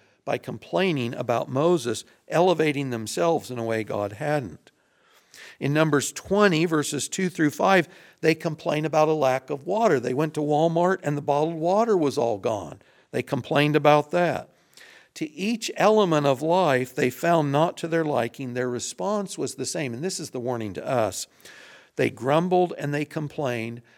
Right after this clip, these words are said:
Now, initially, they complain against Moses, but remember,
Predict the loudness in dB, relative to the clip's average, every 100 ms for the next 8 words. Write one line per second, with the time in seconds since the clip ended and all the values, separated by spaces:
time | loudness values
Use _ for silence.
0 | _ -8 -4 -4 -6 -6 -2 -2 0 0
1 | 0 2 0 0 -8 -4 -4 -4 -6 -6
2 | -6 -6 -8 -8 -2 -2 -4 -10 -8 -8
3 | -6 -6 -4 -4 -4